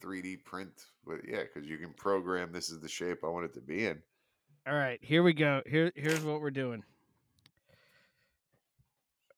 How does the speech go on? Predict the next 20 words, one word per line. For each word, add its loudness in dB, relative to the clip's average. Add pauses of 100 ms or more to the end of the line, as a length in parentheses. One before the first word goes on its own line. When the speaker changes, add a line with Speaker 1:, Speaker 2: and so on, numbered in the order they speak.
(140)
Speaker 2:
Once 0
this 0
gets 4
a 0
little 6
bit 6
cheaper, 2 (840)
or 2
once -2
we 2
start 0
really 4
getting -6
paid -2
for -8
this -12
fucking -8
thing, -10 (1800)
what 2
if -2